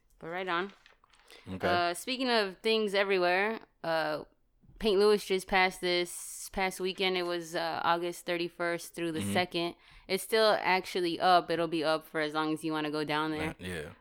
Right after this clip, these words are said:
Speaker 1: Uh, the event was just that weekend. You could actually see, uh, graffiti artists,
Speaker 2: Yeah, doing that
Speaker 1: uh,
Speaker 2: thing.
Speaker 1: paint, and, uh, the weather was nice. It was hot as hell,
Speaker 2: Mm-hmm.
Speaker 1: but not too hot. And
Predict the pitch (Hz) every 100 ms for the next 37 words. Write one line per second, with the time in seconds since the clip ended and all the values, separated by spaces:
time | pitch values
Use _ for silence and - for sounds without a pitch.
0 | - 156 156 208 208 175 214 160 185 160
1 | 165 165 165 160 165 160 165 165 160 165
2 | 156 156 156 - 151 - 160 160 156 -
3 | - - - 160 170 - 165 156 151 156
4 | 156 - - 95 98 85 - 87 165 156
5 | 170 170 160 160 160 - - 156 151 151
6 | 147 143 143 151 160 160 165 170 170 165
7 | 170 - 151 - 151 151 - 160 165 185
8 | 180 _ _ - 98 95 98 170 175 247
9 | 269 254 220 185 175 175 - 160 156 156